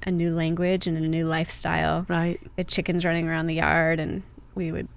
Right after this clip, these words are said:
Speaker 1: the, the grandmother of the house would send me down with the youngest children because those were the ones I could communicate with best in Spanish.
Speaker 2: That's
Speaker 1: She'd
Speaker 2: right.
Speaker 1: send me down to the,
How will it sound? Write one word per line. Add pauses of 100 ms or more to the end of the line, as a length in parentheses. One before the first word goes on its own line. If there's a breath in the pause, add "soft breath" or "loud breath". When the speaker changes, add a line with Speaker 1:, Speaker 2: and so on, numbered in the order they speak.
(180)
Speaker 1:
the,
the
grandmother
of
the
house
would
send
me
down
with
the
youngest
children
because
those
were
the
ones
I
could
communicate
with
best
in
Spanish. (140)
Speaker 2:
That's
Speaker 1:
She'd
Speaker 2:
right.
Speaker 1:
send
me
down
to
the,